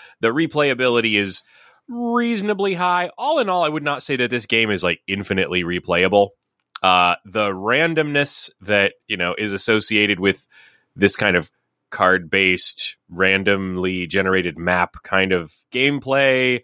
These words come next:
uh, usually that is, that is to let you really delve deeply into the rich mechanics.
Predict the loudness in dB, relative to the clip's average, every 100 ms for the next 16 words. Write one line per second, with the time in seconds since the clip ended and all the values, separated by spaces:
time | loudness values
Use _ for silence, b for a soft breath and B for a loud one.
0 | b b b _ -2 2 2 2 -2 -6
1 | -6 -2 -2 0 0 0 -2 -4 -8 -4
2 | -2 -4 -4 -4 -4 -4 0 0 0 -2
3 | 0 0 -2 2 4 4 0 -6 -6 -6
4 | -4 0 0 2 0 -2 -4 -4 -4 -6
5 | -8 -6 -6 0 2 2 -2 -4 -8 -8
6 | -4 -2 -2 -6 -6 -6